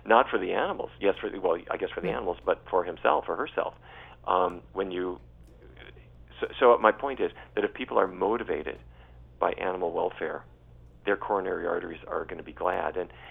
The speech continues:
Speaker 1: and so many people imagine that a cow just makes milk. Well, the cows have to be impregnated. They are impregnated by artificial insemination, and then the calf that results from the pregnancy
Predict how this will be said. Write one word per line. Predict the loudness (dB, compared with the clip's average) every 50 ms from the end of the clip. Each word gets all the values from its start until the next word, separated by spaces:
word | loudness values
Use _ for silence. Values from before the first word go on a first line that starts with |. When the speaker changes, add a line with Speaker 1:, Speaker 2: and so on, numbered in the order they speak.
| -18 -12 -4
Speaker 1:
and | 0 0 0 0 2
so | 0 0
many | 2 0 -2 -2
people | -6 -6 -2 0 0
imagine | 0 0 0 -2 -2 -2 -2 -2 0
that | 0 0
a |
cow | -2 -2 -2 -2 -2 -2
just | -2 -6 -8 -8 -4
makes | -4 -4 -4 -4 -6
milk. | -8 -4 -4 -4 -4 -2 -4
Well, | -4 -4 -6 -10 -20 -20 -20 -20 -12 -6 -6
the | -6
cows | -2 0 0 0 0 -2 -4
have | -4 -4 -4
to | -6
be | -6 -4 -4
impregnated. | -4 -4 -4 -4 -4 -4 -4 -4 -8 -8 -8 -8 -10 -12 -12 -16 -20 -20 -20 -20 -20 -14 -8 -4
They | 0
are | 0 0 0
impregnated | -2 -4 -4 -4 -4 -2 -2 -4 -4 -2
by | -2 -2 0
artificial | 0 -2 -2 -4 -6 -10 -10 -8 -8 -8
insemination, | -6 -6 -6 -6 -4 -4 -6 -6 -8 -8 -10 -10 -10 -8 -10
and | -10 -6 -4
then | -2 -2 -2 -4 -6 -16 -20 -18 -18 -18 -20 -20 -20 -20 -20 -12 -4 -2
the | -2 -2
calf | -2 -6 -10 -4 -2 0 0 0 -2 -6 -10 -16 -18 -20 -20 -20 -20 -20 -20 -10 -4 -2
that | -2 -2 -2 -4
results | -6 -6 -2 0 0 0 0 0 -2
from | -4 -4 -4
the | -4
pregnancy | -2 -4 -4 -4 -4 -8 -8 -8 -10 -10 -10 -10 -12